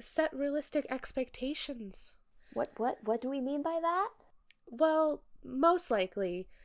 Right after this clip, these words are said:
Speaker 1: your fave will not be attending, or they won't be on stage for more than four songs, which stinks. But here's the thing. KCON,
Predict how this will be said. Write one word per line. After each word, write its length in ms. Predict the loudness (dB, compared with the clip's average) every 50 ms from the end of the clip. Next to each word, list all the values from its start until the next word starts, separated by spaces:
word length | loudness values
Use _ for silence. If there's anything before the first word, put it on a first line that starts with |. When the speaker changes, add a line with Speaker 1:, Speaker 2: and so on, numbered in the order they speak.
| -18 -10
Speaker 1:
your 220 | -2 2 2 2
fave 380 | 2 2 0 0 0 0 -2 -4 -6
will 180 | -6 -4 -4 -4
not 420 | -4 -2 0 0 0 0 -2 -4
be 120 | -4 -4 -4
attending, 600 | -4 -2 -4 -4 -4 -4 -4 -6 -6 -6 -10 -16 -20 -20 -20 -20 -20 -20 _ _ _ _
or 380 | 4 6 6 8 6 6 4 0 _ -8 _
they 120 | 0 0 2
won't 240 | 2 0 0 0
be 120 | 0 -2 -2
on 140 | -2 -2 -4
stage 280 | -2 0 0 0 0
for 120 | -2 -4 -4
more 240 | -2 -2 -2 -2
than 140 | -2 -2 -6
four 240 | -4 -2 0 0 0
songs, 540 | 0 -2 -6 -6 -8 -8 -10 -12 -14 -16 -18 -20 -20 -20 -20 -20 -20 -20 _ 0
which 240 | 0 0 2 2 -2
stinks. 580 | -2 0 -2 -2 -2 -4 -6 -8 -8 -8 -10 -12 -18 -20 -20 -20 -20 -20 -20 -20 -20 0 2
But 320 | 4 4 4 2 2 0 -8 -20 -20 _ _ -20 -20 -20 -20 -20 -20 -20 -20 _
here's 280 | -12 -4 -2 -2 -2 -2
the 80 | -4 -8
thing. 340 | -6 -8 -8 -8 -8 -14 -18 -20 -20 -20 _ _ -20 -20 -20 _ _ -4
KCON, 720 | -2 0 0 0 -2 -2 -2 0 0 0 -2 -2 -6 -12